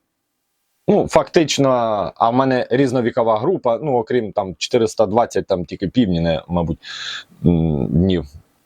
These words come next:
росту. Е, а так у мене, е, присутні фактично оці дві групи, ну, трішки, може, третьої групи. І,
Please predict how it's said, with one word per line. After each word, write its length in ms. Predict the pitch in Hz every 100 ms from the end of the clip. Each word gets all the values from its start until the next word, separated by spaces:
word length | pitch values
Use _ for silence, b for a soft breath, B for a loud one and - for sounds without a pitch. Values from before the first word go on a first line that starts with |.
| _ _ - -
росту. 580 | 95 87 - 85 82 -
Е, 260 | 90 90 85
а 120 | 107
так 260 | 113 165 147
у 40 |
мене, 420 | 143 143 139 135 - 127
е, 560 | 117 117 113 113 107 98
присутні 460 | 143 147 196 147 135
фактично 480 | 135 - 131 139
оці 220 | 127 - 113
дві 160 | 127
групи, 420 | 139 254 208 143 -
ну, 160 | 190 90
трішки, 340 | - 202 - -
може, 340 | 85 80 82 - b b b
третьої 360 | 123 98 90
групи. 300 | - 85 - - B B B
І, 360 | - 202 214